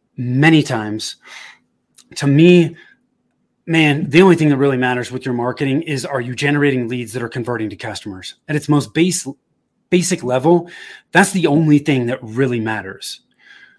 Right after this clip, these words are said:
But as we dig deeper into tracking metrics along the customer journey, um, these metrics that I'm gonna talk, talk about today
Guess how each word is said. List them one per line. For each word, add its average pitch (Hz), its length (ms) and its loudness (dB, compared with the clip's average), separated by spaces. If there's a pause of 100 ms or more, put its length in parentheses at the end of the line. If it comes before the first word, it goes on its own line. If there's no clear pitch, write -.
(800)
But 151 140 4
as 139 120 2
we 131 280 -4
dig 139 440 2
deeper 151 720 -2
into 139 240 -2
tracking 147 680 -2
metrics 147 340 -4
along 135 380 -2
the 131 80 -4
customer 131 420 -4
journey, 127 540 -2 (800)
um, 139 380 0 (500)
these 160 240 0
metrics 170 380 2
that 175 100 4
I'm 143 60 4
gonna 131 160 2
talk, 156 400 -6
talk 147 180 -2
about 120 220 -8
today 156 440 0